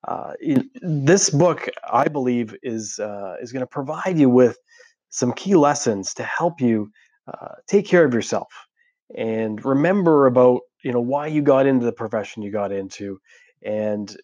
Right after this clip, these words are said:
to really highlight the talents that you bring to whatever you're doing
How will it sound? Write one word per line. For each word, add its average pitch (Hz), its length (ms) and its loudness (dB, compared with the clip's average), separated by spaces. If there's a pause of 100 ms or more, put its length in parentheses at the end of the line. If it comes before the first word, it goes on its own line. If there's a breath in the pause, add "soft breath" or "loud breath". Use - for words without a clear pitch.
to 135 120 -8
really 180 280 2
highlight 143 480 4
the 123 80 -2
talents 160 480 0
that 127 140 -4
you 135 180 4
bring 123 460 4
to 123 120 -8
whatever 147 380 -2
you're 131 240 6
doing 104 420 0